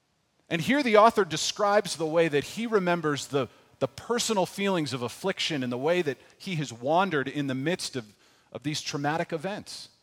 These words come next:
He constantly remembers it. And he remembers the wormwood and the gall. Wormwood was a really bitter herb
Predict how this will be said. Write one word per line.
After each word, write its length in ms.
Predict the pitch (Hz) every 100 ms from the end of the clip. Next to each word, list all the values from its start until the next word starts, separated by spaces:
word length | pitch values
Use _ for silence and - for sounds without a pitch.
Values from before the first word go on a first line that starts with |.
| _ _ _ _ _ _ _ _ _ _ _ _ _ _ _ _ _ _ _ _
He 100 | 156
constantly 720 | - - 196 - - 156 151
remembers 560 | 139 131 131 117 92 -
it. 140 | 62 -
And 120 | 147
he 80 | 175
remembers 500 | 175 185 170 156 - - -
the 80 | 147
wormwood 560 | 131 185 220 151 139
and 100 | 131
the 60 | 127
gall. 400 | 131 156 131 98
Wormwood 400 | 123 185 190 139
was 180 | 131 127
a 60 |
really 320 | 113 170 180
bitter 420 | 131 123 151 147 123
herb 440 | 127 117 87 -